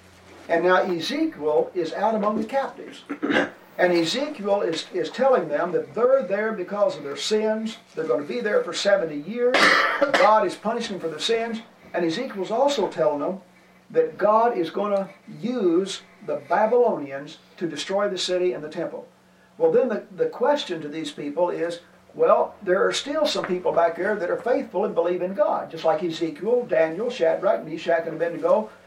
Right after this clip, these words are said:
When Nebuchadnezzar goes in to destroy the city, what is gonna happen to the people like Jeremiah back there that are true followers of God? Well, then he uses the same language, that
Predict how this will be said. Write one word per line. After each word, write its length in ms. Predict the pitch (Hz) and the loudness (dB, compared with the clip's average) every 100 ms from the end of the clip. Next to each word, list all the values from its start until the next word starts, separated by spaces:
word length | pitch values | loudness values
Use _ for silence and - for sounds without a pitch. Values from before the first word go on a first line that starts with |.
| - - | -20 -2
When 260 | 190 185 180 | 0 0 -2
Nebuchadnezzar 800 | 170 247 262 - 220 220 214 180 | 0 2 2 0 -2 0 -2 -4
goes 360 | 170 226 254 196 | 0 2 2 0
in 220 | 175 175 | -4 -4
to 60 | |
destroy 420 | 147 143 - 202 214 | -10 -10 -6 -4 -2
the 100 | 220 | -2
city, 440 | 165 151 147 160 - _ - | 0 0 -2 -8 -18 _ -12
what 360 | 147 160 - | 0 2 2
is 140 | 185 160 | -2 -4
gonna 260 | 190 202 | -4 -4
happen 400 | 185 180 170 170 | -4 -6 -6 -6
to 80 | 143 | -8
the 80 | 143 | -10
people 340 | - 185 180 170 | -8 -8 0 2
like 200 | 165 165 | 2 0
Jeremiah 640 | - 202 233 175 143 135 | -2 0 0 0 0 0
back 240 | 139 139 | 0 -2
there 320 | 147 143 196 - _ _ - | -6 -6 -6 -10 _ _ -2
that 160 | 160 | 2
are 140 | 160 156 | 2 0
true 200 | 196 214 | -2 -2
followers 400 | 170 170 175 170 | 4 4 4 0
of 120 | 180 | 0
God? 340 | 269 269 190 - - - - - | 4 4 4 -2 -16 -20 -20 -10
Well, 160 | 165 170 | 0 0
then 440 | 175 269 233 220 - - - _ - | 4 6 6 4 -4 -12 -20 _ -8
he 340 | - 202 208 - _ _ _ - 202 | -2 0 0 -6 _ _ _ -12 -10
uses 420 | 220 208 240 185 170 | -2 2 2 0 0
the 80 | |
same 340 | 180 208 262 269 | 2 2 0 2
language, 500 | 269 202 - - - - _ _ _ | 2 0 -4 -14 -20 -20 _ _ _
that 340 | 165 165 165 | 0 4 4